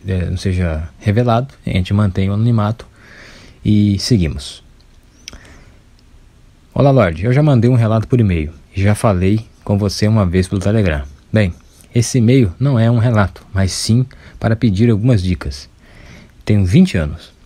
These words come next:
Sou um homem de personalidade forte, que tem valores morais. Ultimamente venho passando por uma crise existencial, eu diria. E isso é algo raro vindo de mim, que sempre fui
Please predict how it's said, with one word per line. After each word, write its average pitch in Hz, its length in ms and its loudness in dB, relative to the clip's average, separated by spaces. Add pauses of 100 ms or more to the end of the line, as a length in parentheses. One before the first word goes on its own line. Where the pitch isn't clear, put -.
(280)
Sou - 220 -2
um 92 100 0
homem 110 260 4
de 104 80 2
personalidade 104 600 0
forte, - 640 -2
que - 80 -8
tem 98 180 -2
valores 98 460 0
morais. 92 600 -2 (680)
Ultimamente 135 560 2
venho 120 240 2
passando 120 420 0
por 117 160 0
uma 120 220 4
crise 131 460 2
existencial, 113 680 0 (240)
eu 101 100 0
diria. 90 520 2 (880)
E 110 160 6
isso 135 180 0
é 127 120 4
algo 127 240 2
raro 113 360 2
vindo 110 220 2
de 113 140 0
mim, 95 280 2 (120)
que 92 120 -2
sempre 101 400 0
fui 98 240 -2